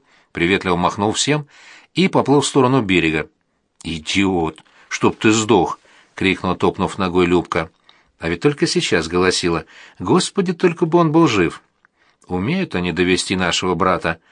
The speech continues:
возмущённо проговорил водитель мотоцикла, рассчитывая на поддержку мужской компании, собравшейся около перил. «Всё нормально, расходимся». «Ну, я пошёл.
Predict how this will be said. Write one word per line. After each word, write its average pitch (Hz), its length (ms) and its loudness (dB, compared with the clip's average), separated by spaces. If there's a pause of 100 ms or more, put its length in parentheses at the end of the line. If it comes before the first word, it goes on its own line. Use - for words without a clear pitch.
(320)
возмущённо 92 640 0
проговорил 92 500 2
водитель 92 380 -2
мотоцикла, 135 720 0 (540)
рассчитывая 160 500 2
на 151 120 2
поддержку 151 720 2 (240)
мужской 156 380 2
компании, 107 540 0
собравшейся 92 680 0
около 92 280 0
перил. 90 380 0 (360)
«Всё - 220 -6
нормально, 95 440 0
расходимся». 85 720 -2 (1080)
«Ну, 185 80 4
я 208 120 6
пошёл. 190 420 2